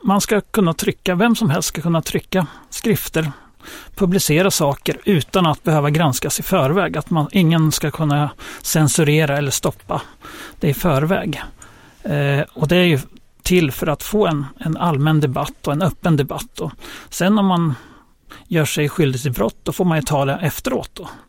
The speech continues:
Eh, så det är ju en del i tryckfrihetsförordningen, den, den mest kända kanske. Men det finns ju också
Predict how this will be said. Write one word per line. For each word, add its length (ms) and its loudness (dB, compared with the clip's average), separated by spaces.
Eh, 320 0
så 160 -2
det 100 4
är 40 6
ju 140 4
en 260 4
del 240 2
i 120 -4
tryckfrihetsförordningen, 800 -6
den, 280 -4
den 180 2
mest 220 0
kända 340 0
kanske. 320 -4
Men 280 2
det 80 0
finns 220 2
ju 40 6
också 180 -2